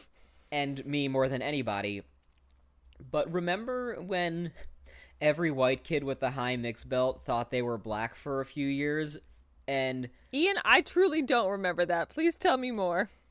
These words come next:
Speaker 1: So, like, that's, that's a very blanket, not, I don't
Speaker 2: Us.
Speaker 1: wanna say not accurate way, but it's, th-, so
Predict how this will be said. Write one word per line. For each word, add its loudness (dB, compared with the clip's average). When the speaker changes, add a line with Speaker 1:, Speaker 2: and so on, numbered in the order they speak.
Speaker 1:
So, 0
like, 0
that's, 2
that's -2
a 0
very 2
blanket, -4
not, -2
I 0
don't 0
Speaker 2:
Us. 0
Speaker 1:
wanna -4
say 0
not -2
accurate -4
way, -4
but -2
it's, -6
th-, -10
so 0